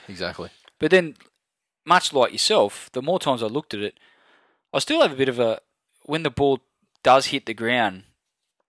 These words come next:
Speaker 2: I'd, I'd probably need to have a look at it in super slow, but I'm pretty sure the ball bobbles off Yao Yi's hand first,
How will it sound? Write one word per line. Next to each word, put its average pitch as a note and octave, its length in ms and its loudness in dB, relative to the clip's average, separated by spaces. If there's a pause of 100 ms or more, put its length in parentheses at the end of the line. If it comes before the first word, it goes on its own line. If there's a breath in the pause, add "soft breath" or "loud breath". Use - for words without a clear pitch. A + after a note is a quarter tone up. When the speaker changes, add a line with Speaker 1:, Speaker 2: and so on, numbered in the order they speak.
(920)
Speaker 2:
I'd, - 160 -10 (420 loud breath)
I'd A#2 120 -12
probably A#2+ 200 -4
need A2+ 180 -8
to G#2 100 -4
have G#2 120 -6
a G2+ 40 -14
look G2+ 180 -12
at G#2 80 -6
it G2 100 -6
in G2 100 -14
super - 280 -8
slow, F2 300 -6
but - 140 -14 (1120)
I'm - 60 -20
pretty C4+ 180 -8
sure A#2+ 180 -2
the G2+ 60 -6
ball G#2+ 220 -4
bobbles G2 340 -4
off F2 180 -14 (340)
Yao G2 220 -8
Yi's F2+ 220 -12
hand G2+ 380 -14 (500)
first, - 480 -6